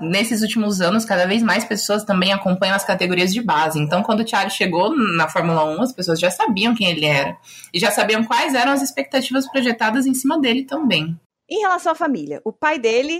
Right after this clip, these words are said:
Speaker 2: Hervé Leclerc, também era piloto. A mãe dele, Pascal, dona de um salão de beleza.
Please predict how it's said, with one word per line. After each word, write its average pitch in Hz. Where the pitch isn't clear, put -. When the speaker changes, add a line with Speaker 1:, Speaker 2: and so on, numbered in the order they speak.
Speaker 2:
Hervé 294
Leclerc, 233
também 311
era 226
piloto. 147
A 196
mãe 247
dele, 226
Pascal, 196
dona 226
de 233
um 220
salão 208
de 254
beleza. 175